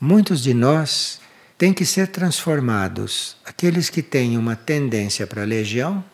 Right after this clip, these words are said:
e aqueles que têm tendência para guardião. E se nós temos tendência para entrar nas legiões, isto é, se nós temos tendência, à medida que evoluímos e que vamos entrando nas forças involutivas ou nas forças contrárias,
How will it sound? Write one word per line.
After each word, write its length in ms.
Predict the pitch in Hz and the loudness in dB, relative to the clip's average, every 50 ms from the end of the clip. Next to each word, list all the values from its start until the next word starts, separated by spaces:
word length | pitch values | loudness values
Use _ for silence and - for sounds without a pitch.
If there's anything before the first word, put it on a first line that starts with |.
| _ _ _ _ _ _ _ _ _ _ _ - | _ _ _ _ _ _ _ _ _ _ _ -6
e 120 | 120 131 | -4 -4
aqueles 480 | 131 131 - - 156 156 156 165 151 - | -4 -4 -4 -4 -4 -2 -2 -4 -6 -6
que 120 | - 147 | -8 -10
têm 260 | - _ - 147 147 | -8 _ -2 -2 -2
tendência 640 | 139 - 143 123 117 107 120 127 143 139 - - 143 | -2 -2 -2 -2 -2 0 -2 -2 -2 -2 -4 -6 -8
para 160 | - - 139 | -8 -8 -8
guardião. 600 | 135 131 147 151 139 127 123 113 98 95 95 - - _ _ _ _ _ _ _ - - - - _ - | -4 -2 -2 -2 -2 0 -2 -2 -2 -2 -6 -10 -16 _ _ _ _ _ _ _ -20 -20 -20 -16 _ -4
E 80 | 156 | -2
se 160 | 143 - - 220 | 0 2 4 4
nós 240 | 233 240 226 - | 6 4 4 2
temos 380 | - - 175 147 131 127 117 - | 2 2 4 4 4 2 0 -2
tendência 640 | - - 151 147 135 120 113 107 104 98 - 110 98 | 0 0 2 2 4 4 2 2 2 0 -2 -4 -4
para 160 | - - 110 | -4 -4 -4
entrar 280 | 110 110 - 131 131 131 | -4 -2 -2 -4 -2 -2
nas 220 | 127 113 107 98 | -2 -4 -4 -4
legiões, 800 | 110 104 98 95 92 101 107 127 156 185 170 - - - - - _ _ _ | -4 -6 -6 -6 -6 -4 -4 -2 -2 -2 -4 -6 -8 -10 -10 -14 _ _ _
isto 300 | - - - - - 113 | -14 -14 -14 -4 -2 -2
é, 160 | 104 90 87 - - - - _ | -2 -2 -4 -8 -16 -20 -20 _
se 160 | _ - - | _ -8 -6
nós 160 | 123 127 117 - | -4 -4 -2 -2
temos 260 | - 156 156 147 - | 0 0 0 0 -2
tendência, 840 | - - 151 143 135 113 113 101 95 90 - - - - 101 98 - - - - - _ - | -2 0 0 2 2 2 2 2 0 0 -2 -2 -2 -4 -6 -10 -12 -18 -20 -20 -20 _ -6
à 40 | |
medida 340 | 120 120 113 135 143 135 127 | -4 -4 -2 0 0 0 0
que 280 | 117 - - - 123 120 | -2 -4 -4 -2 0 0
evoluímos 840 | 120 110 120 123 120 120 117 117 113 107 104 101 98 98 92 95 104 | 0 0 -2 -2 0 0 0 0 0 0 -2 -2 -4 -6 -6 -6 -6
e 100 | 101 98 | -6 -6
que 1080 | - - - - 107 104 101 98 98 95 98 101 98 95 98 98 98 101 98 98 98 95 101 101 98 95 92 101 95 92 - - - - - _ _ - | -8 -10 -8 -4 -2 -2 -2 -2 -2 -2 -4 -6 -6 -8 -8 -8 -8 -8 -10 -10 -12 -12 -14 -14 -14 -14 -14 -14 -16 -16 -18 -20 -20 -20 -20 _ _ -8
vamos 360 | 104 113 120 120 123 113 120 | -4 -2 0 0 0 0 0
entrando 640 | 131 123 117 - 135 120 117 110 104 95 95 95 92 | -2 -2 -2 -2 -2 0 0 0 -2 -2 -4 -4 -4
nas 260 | 107 110 107 - - | -4 -4 -4 -4 -4
forças 380 | - 113 110 - - 101 95 | -4 -4 -4 -4 -6 -6 -4
involutivas 840 | 120 120 113 113 123 113 110 113 110 - - 123 110 98 101 98 101 | -2 -2 0 0 0 0 0 -2 -4 -4 -2 -2 -2 0 -2 -2 -2
ou 100 | 110 104 | -2 0
nas 200 | 104 104 101 - | 0 -2 -2 -4
forças 380 | - - 95 - - 110 - | -6 -6 -6 -6 -6 -8 -8
contrárias, 760 | - - 127 120 117 - - 139 156 180 190 190 180 170 - | -6 -4 -2 -2 -2 0 0 0 2 2 2 0 -2 -4 -8